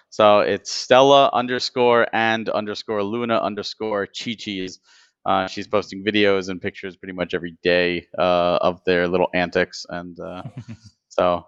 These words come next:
Speaker 1: she's like, "Oh, make sure to tell people." So I'll, I'll tell people.
Speaker 2: Nice.
Speaker 1: So, uh, yeah, if you, if you like cute pups, that's the place to be.
Speaker 2: <laughs> They'll be Instagram famous.
Speaker 1: Yeah, I hope
Speaker 2: Nice.
Speaker 1: so.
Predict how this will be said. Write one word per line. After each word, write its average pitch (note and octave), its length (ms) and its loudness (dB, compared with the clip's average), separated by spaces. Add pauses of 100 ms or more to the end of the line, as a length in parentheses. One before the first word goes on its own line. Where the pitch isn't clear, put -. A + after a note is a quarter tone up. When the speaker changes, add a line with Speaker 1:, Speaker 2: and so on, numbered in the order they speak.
(120)
Speaker 1:
she's G#2+ 180 0
like, A#2+ 100 2
"Oh, G3+ 160 0
make A3 180 0
sure G#3 140 2
to G3+ 80 -4
tell F3+ 220 0
people." A#2+ 260 -10
So - 160 -14
I'll, G3+ 220 -10
I'll F3+ 180 -14
tell - 220 -14
people. - 240 -20
Speaker 2:
Nice. F2+ 260 -14 (180)
Speaker 1:
So, G2 280 2
uh, F#2 260 2
yeah, F#2+ 340 0
if G#2 180 -2
you, G#2 80 0
if G#2 120 0
you C3 80 -4
like C3+ 160 4
cute C3 220 -4
pups, - 440 2
that's - 280 -2
the F#2+ 180 -6
place F#2 260 -4
to - 100 -18
be. - 200 -14 (300)
Speaker 2:
<laughs> - 0 -
They'll G#2 640 -4
be D#2+ 180 -14
Instagram G2 460 -4
famous. F2 560 -10 (720)
Speaker 1:
Yeah, G#2 80 0
I - 40 -2
hope D#2 80 -4
Speaker 2:
Nice. - 120 -2
Speaker 1:
so. F#2+ 180 0